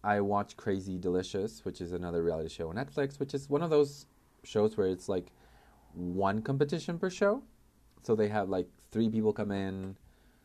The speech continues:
then on the second round, one gets eliminated, and then, you know, like, then one wins the golden apple. And I didn't love it, but I watched it all because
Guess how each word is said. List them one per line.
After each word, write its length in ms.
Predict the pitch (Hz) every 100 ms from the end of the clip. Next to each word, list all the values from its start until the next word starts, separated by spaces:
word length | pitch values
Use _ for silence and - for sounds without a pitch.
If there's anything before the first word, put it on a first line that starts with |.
| _ _ _ _ -
then 320 | 95 101 98
on 120 | 92
the 80 | 90
second 280 | 104 95 95
round, 360 | 95 95 87
one 320 | 85 101 104
gets 240 | 98 98 -
eliminated, 600 | 95 95 92 90 90 85
and 180 | - 85
then, 320 | 82 82 80
you 120 | 76
know, 140 | - -
like, 160 | 71
then 100 | 53 62
one 240 | 95 123 113
wins 300 | 101 85 -
the 100 | 85
golden 300 | 90 85 82
apple. 380 | 76 76 71 69 - - - _ _ 127
And 100 | 143
I 60 |
didn't 300 | 151 220 156
love 220 | 110 95
it, 140 | 127 135
but 120 | 110
I 320 | 101 92 90
watched 500 | 85 87 85 87 -
it 80 | 95
all 240 | 85 85
because 560 | 92 92 87 78 - -